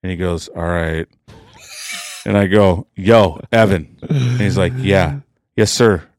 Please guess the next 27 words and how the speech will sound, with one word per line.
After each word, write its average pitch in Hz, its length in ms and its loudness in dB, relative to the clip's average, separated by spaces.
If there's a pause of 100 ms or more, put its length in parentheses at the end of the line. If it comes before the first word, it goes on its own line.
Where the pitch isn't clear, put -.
And 101 120 -4
I - 20 0
was 85 160 -4
like, 87 280 -4 (520)
"Don't 98 140 -2
call 104 160 4
me 98 60 -2
sir. 92 340 0 (380)
Uh, 98 400 4 (920)
so 107 640 4 (240)
realize 113 760 4 (100)
your 110 140 -2
precious - 460 0
cargo, 104 640 0 (340)
okay? 95 180 2 (480)
And 110 80 0
I'm 110 60 2
not 120 160 4
just - 180 -8
talking 117 280 2
about 117 100 0
my 104 60 0
son. 123 500 0 (640)
I'm - 60 -16
talking 110 220 2
about 104 200 2
you. 92 400 2